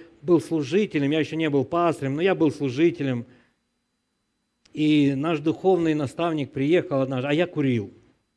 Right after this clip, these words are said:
Вы себе не представляете, как меня мучила совесть, и как я себя чувствовал каким-то вот этим несовершенным, каким-то абсолютно, ну, я ненавидел себя за этот грех.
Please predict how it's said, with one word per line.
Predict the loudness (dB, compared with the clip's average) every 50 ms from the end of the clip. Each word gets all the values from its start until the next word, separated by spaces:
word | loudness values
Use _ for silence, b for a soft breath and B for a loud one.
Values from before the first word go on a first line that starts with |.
| _ _ _ _ _ _ _ _ _ _ _ _ _ _ _ _ _ _ _ _ _ _ _ _ _ _ _ _ _ _ _ _ _ _ _ _ _ _ _ _ _ _ _ _ -4
Вы | -4 -4
себе | -2 0 2 2
не | 4 4
представляете, | 4 2 2 2 2 2 4 4 6 4 4 4 2
как | 0 2 0
меня | 2 0 2 2 2
мучила | 2 4 2 2 2 4 4 4 4
совесть, | 2 0 -2 2 4 6 6 6 6 4 2 0 -4 -12
и | -8 -6 -2
как | 0 0 2 2
я | 2 0
себя | 0 0 0 2 2 0
чувствовал | 0 -2 -4 -4 -2 0 2 2 2 2 0 B B B B B B B B B B B _
каким-то | -6 -6 -4 -2 -2 -2 0 4 4 4
вот | 4 4 2 4
этим | 4 2 4 2 -2 -2 -2 -6 B B B B B
несовершенным, | -4 -4 0 2 4 6 6 4 4 2 -2 0 2 2 2 2 2 0 0
каким-то | -2 -2 0 0 -2 2 2 0
абсолютно, | 0 0 2 2 2 4 4 2 0 0 -2 -2 -2 0 0 -2 b b b b b b b
ну, | -6 -4 -2 0 0 0 0 0 -2 -2 -6 -10 -14 -16 -16 -16 -18 -20 -20 -20 _ -20 _ _ _ _ _ _ -20 -20 -20 -12 -2
я | 2 4 6
ненавидел | 6 6 6 4 4 4 4 2 4 6 6 6 6
себя | 4 2 0 4 4 4 2 4
за | 2 0
этот | 0 0 -2 -6
грех. | -6 -4 -4 -4 -4 -4 -6